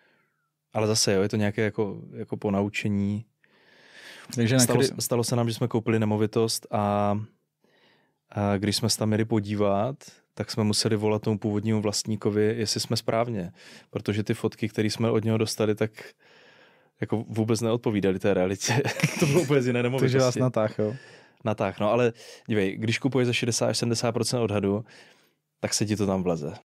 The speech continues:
Speaker 2: No, jasně.
Speaker 1: I když tě někdo takhle trošičku jako natáhne, to se může stát, ta statistika taková je. Ono ty by si řekl, "Hele, tak pojďme odstoupit od kupní smlouvy." No, to by se dalo, ale pak budeš žalovat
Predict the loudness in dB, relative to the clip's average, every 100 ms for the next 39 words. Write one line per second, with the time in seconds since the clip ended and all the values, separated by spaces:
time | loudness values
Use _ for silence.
0 | _ -2 0 2 2 2 2 2 0 2
1 | 2 0 0 0 -2 -2 -2 -2 0 0
2 | 0 0 -2 0 -2 0 0 2 2 2
3 | 0 2 0 0 -2 -2 -2 -2 0 0
4 | 0 0 2 2 0 -4 -16 -10 -2 0
5 | 0 0 0 0 0 0 0 0 0 0
6 | 0 0 -2 0 0 0 -4 -2 -2 0
7 | 0 -2 -6 -8 -14 _ _ -6 -4 -6
8 | -8 -14 -18 -20 -20 -6 -2 0 2 2
9 | 2 2 0 -6 _ _ _ _ _ _
10 | _ _ _ -4 -2 -4 -4 -2 -2 0
11 | 0 0 2 -2